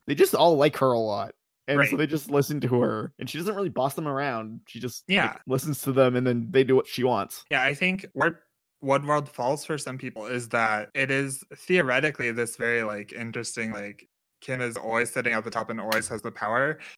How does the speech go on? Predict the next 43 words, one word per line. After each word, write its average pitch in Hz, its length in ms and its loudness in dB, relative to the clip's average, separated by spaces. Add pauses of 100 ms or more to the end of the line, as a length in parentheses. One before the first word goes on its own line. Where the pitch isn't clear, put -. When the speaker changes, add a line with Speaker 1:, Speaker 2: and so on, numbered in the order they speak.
(280)
Speaker 2:
except 127 280 -4
Kim 127 200 -6
is 117 180 -8
very, 117 320 2
like, 104 480 -2
I 123 40 -6
think, 110 200 -4
humble 139 500 2
and, 123 160 -2
like, 107 400 -4
just 120 200 -12 (200)
human 135 380 -4
and 120 80 -6
sort 120 160 -2
of 113 100 -4
plain, 117 380 0
and 107 120 -8
she's 113 200 -10
just 120 180 -12
like, 143 200 -4
"Oh, 254 180 -4
these 226 200 -6
are 196 40 -2
my 180 100 4
options," 123 480 0
and, 110 320 -6
and 165 100 -2
she 202 120 4
always 196 180 4
Speaker 1:
Yeah. 165 160 4
Speaker 2:
picks 135 120 -2
the 180 80 0
best 170 200 -4
one, 156 300 2
and 131 120 0
it's - 340 -6
Speaker 1:
<laughs> - 120 -18
Yeah. 214 220 4 (300)
Speaker 2:
it 165 160 0
would 180 220 4
be 190 100 4
exciting, 160 640 0
but, 127 380 0